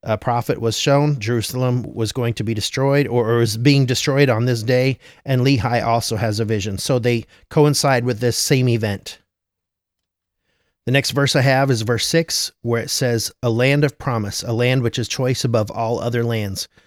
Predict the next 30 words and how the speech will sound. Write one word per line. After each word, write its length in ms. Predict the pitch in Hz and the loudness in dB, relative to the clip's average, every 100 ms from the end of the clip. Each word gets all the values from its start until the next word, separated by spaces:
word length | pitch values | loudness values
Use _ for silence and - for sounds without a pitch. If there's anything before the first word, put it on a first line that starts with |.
| _ - _ | _ -20 _
Truly, 460 | - 151 135 135 120 107 | -2 2 4 4 0 -2
the 160 | 117 | 0
Americas 720 | 113 123 127 - 123 120 - - | 2 2 0 0 0 0 -4 -8
fit 320 | - 120 - | -4 -4 -2
this 280 | 123 107 - | -2 -2 -4
description. 720 | 113 - - 139 - 143 139 - _ _ _ _ _ - | -4 -6 -4 -6 -4 -4 -4 -6 _ _ _ _ _ -6
The 100 | 104 | -2
best 440 | 123 131 135 - | 0 2 0 -2
example 460 | 113 131 120 123 110 | -2 0 0 0 0
would 100 | 107 | 0
be 160 | 117 | -2
all 200 | 117 127 | 0 0
the 120 | 127 | 2
gold 500 | 113 113 120 113 101 | 2 2 4 2 0
that 200 | 95 110 | -4 -4
Spain 500 | - - 123 123 117 | -2 -2 0 0 0
brought 320 | 101 110 - - | -2 -2 -4 -4
from 240 | 123 104 | -2 -2
America. 540 | 104 107 104 - 95 92 | -2 -4 -6 -8 -8 -4
There's 240 | 107 101 | -4 -4
plenty 460 | - - 143 151 143 | -10 -6 0 2 2
of 100 | 117 | 0
resources. 720 | 127 120 120 98 - 95 95 | -2 -2 -4 -4 -6 -6 -4
It 100 | 110 | -2
is 160 | 113 | -2
a 80 | 113 | -2
choice 380 | - 117 104 - | -4 -4 -4 -6
land. 280 | 104 104 101 | -8 -6 -4
It 100 | 110 | -2
is 320 | 113 - | -2 -4